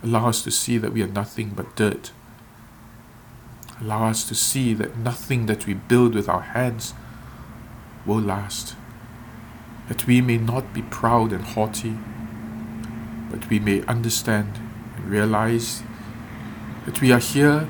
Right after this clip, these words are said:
for the, a purpose, for a moment, to be blessings to others.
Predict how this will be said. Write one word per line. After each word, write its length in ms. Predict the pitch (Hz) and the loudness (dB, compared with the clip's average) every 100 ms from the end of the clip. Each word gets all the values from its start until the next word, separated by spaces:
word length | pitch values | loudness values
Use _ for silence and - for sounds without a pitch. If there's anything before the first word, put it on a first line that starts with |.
| - | -8
for 380 | - - 131 131 | -6 2 4 4
the, 100 | - - | 2 -2
a 40 | 110 | -4
purpose, 760 | - 127 127 120 110 - - - - - - - - | 0 0 2 0 0 -4 -8 -12 -12 -14 -14 -14 -10
for 380 | - 120 117 107 | 0 8 8 8
a 40 | |
moment, 560 | 104 104 104 107 107 - - - - - - - - | 4 2 2 -2 -4 -10 -12 -14 -14 -14 -14 -12 -4
to 100 | 110 | -4
be 220 | 107 110 - - | 0 -2 -2 2
blessings 680 | 123 127 131 123 127 - - | 4 4 0 0 -2 -4 -4
to 180 | - 98 | -6 -4
others. 520 | 104 104 104 - | -4 -4 -4 -8